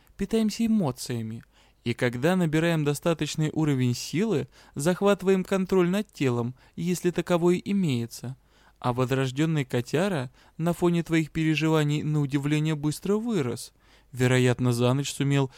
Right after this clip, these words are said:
перестроить глотку животного, так что теперь, да, разговаривает. Все это было очень интересно, но. Дара, спасибо, а теперь извини, я уже опаздываю, мне бы хоть умыться».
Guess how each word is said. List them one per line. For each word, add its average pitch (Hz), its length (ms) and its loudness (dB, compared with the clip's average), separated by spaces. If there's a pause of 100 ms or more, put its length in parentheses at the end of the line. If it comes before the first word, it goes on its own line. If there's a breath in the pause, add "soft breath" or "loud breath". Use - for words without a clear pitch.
(160 loud breath)
перестроить 143 600 2
глотку 135 440 0
животного, 143 680 0 (320 soft breath)
так 170 180 2
что - 160 -4
теперь, 170 560 -2
да, 156 460 -4 (320)
разговаривает. 175 1200 -2 (600)
Все - 200 -2
это 139 160 2
было 143 260 4
очень 147 340 2
интересно, 156 640 0
но. 165 340 2 (400 soft breath)
Дара, 208 460 2 (180 loud breath)
спасибо, 220 640 -2
а 202 80 2
теперь 220 320 0
извини, 214 400 2 (180 loud breath)
я 208 140 2
уже 220 160 2
опаздываю, 185 600 0 (200 soft breath)
мне 214 220 2
бы 208 100 2
хоть - 220 -2
умыться». 226 600 2